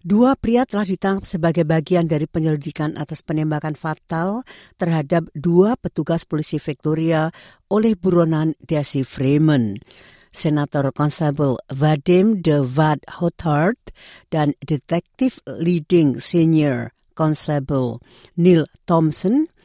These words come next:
tewas saat menjalankan surat perintah penggeledahan di rumah Freeman di High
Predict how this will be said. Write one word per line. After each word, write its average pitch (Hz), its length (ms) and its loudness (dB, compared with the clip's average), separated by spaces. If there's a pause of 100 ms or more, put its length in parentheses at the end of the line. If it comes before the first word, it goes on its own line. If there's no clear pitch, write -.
(360)
tewas 165 480 0
saat - 160 -6
menjalankan 147 560 -2
surat 147 320 -4
perintah 147 400 -4
penggeledahan 151 800 -4 (400)
di 254 160 2
rumah 214 320 0
Freeman 180 560 -2
di 175 240 0
High 156 400 -6